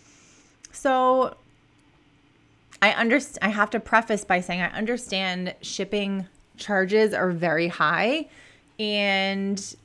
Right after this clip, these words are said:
they're not, it isn't, like, a sexy charge. It's, like, a dumb charge, shipping prices. No one wants to pay for shipping, including you, the seller. Um, so I understand that. But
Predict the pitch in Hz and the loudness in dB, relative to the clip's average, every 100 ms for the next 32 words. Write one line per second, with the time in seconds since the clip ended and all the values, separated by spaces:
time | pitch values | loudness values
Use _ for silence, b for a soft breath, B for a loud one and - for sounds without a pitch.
0 | _ _ 185 175 233 294 349 370 359 - | _ _ -10 0 2 4 4 4 4 2
1 | 262 330 359 330 320 269 - 196 - 202 | 2 4 2 0 0 -2 0 -2 -2 -4
2 | 175 - 160 - 139 170 - 196 196 226 | -2 0 0 0 -2 -4 -4 -4 2 2
3 | 220 - - 175 160 160 156 - 117 104 | 2 -2 -4 -2 0 0 -2 -2 0 -2
4 | - 156 - - 185 165 156 127 147 - | -4 -8 -10 -6 -2 -4 -4 -6 -6 -6
5 | 160 185 208 247 277 285 254 240 208 190 | -4 0 2 2 0 0 -2 0 0 -2
6 | - 180 196 185 170 196 185 185 175 160 | -2 -2 -2 -2 -4 -4 -2 -2 -4 -8
7 | 170 190 190 208 185 170 - 143 - 101 | -4 0 2 0 -2 -2 -2 -2 0 -2
8 | 170 B B B B B - 208 190 180 | -4 B B B B B 0 4 4 2
9 | 165 160 160 - 233 220 240 311 - 180 | -2 -6 -10 -2 2 2 2 0 0 -2
10 | 131 117 82 - B B B B B _ | -2 -4 -4 -6 B B B B B _
11 | - 339 202 131 | 6 8 6 0